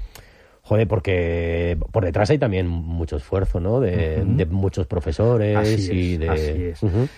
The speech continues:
Speaker 2: Y además creo que es muy
Speaker 1: Y hay que confiar en el
Speaker 2: interesante.
Speaker 1: sistema, bueno,
Speaker 2: Sí,
Speaker 1: en fin.
Speaker 2: sí,
Speaker 1: Ujú.
Speaker 2: y es muy interesante que todos esos aprendizajes que, que llevamos a cabo en el aula, que en algún momento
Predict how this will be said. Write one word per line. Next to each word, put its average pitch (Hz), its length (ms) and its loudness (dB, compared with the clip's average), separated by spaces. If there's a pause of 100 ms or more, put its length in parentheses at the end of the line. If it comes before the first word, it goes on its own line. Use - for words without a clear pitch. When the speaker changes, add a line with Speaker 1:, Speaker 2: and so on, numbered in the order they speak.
(120)
Speaker 2:
Y 107 80 0
además 110 360 2
creo 127 360 2
que 117 320 2
es - 240 -4
muy 110 880 2
Speaker 1:
Y 107 80 0
hay 104 80 4
que - 100 0
confiar 113 380 2
en - 60 2
el 95 40 2
Speaker 2:
interesante. - 40 -2
Speaker 1:
sistema, 120 500 0
bueno, 104 240 2
Speaker 2:
Sí, 117 100 0
Speaker 1:
en 76 120 -2
fin. 123 160 0
Speaker 2:
sí, 101 60 4
Speaker 1:
Ujú. 95 120 2
Speaker 2:
y 107 80 0
es 107 120 2
muy 123 240 6
interesante 127 840 2 (560)
que 135 300 2
todos 120 440 -4
esos 113 320 -6
aprendizajes 104 1000 -2
que, 98 500 -2
que 95 140 -4
llevamos 101 480 0
a 95 60 -2
cabo 98 680 -2
en 98 140 -2
el 98 140 0
aula, 127 360 2 (480)
que 107 320 -2 (240)
en 110 160 0
algún 110 320 4
momento 143 600 2